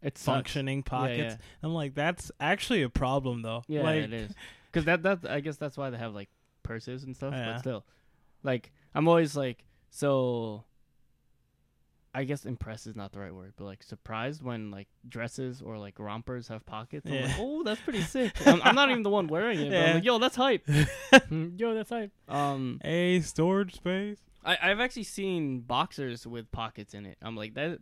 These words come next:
Speaker 1: that's <laughs>
Speaker 2: What?
Speaker 1: not," I'm like, "Really? That's not really,
Speaker 3: Yeah.
Speaker 1: like, necessary, but it's cool to have, I guess."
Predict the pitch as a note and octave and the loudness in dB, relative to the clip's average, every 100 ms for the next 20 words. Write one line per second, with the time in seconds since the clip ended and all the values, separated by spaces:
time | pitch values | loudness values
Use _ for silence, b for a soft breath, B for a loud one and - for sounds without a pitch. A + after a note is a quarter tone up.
0 | - D#3+ E3 C#3 C#3+ C#3 - F#4+ F4 F#4+ | -8 -6 -4 -6 -4 -4 6 8 8 4
1 | - F4 D#4 - G#3+ F#3 F3 F#3 - G3+ | -2 -2 0 0 0 0 0 0 0 0
2 | G3 F#3+ G3 G#3+ G#3 E3+ D3+ B B B | -2 0 0 2 4 4 2 B B B
3 | B A#2 A2 G#2+ G#2+ G#2+ C3 A#2+ B2+ D3 | B -4 -4 -4 -4 -4 -4 -2 -2 -2
4 | F#3+ F3+ G#3 A3 C#3+ C3 - F#3+ E3 C#3+ | -4 -2 0 0 -2 -6 0 2 2 4
5 | F3 E3 C#3+ E3 E3 | 2 2 -2 -2 -2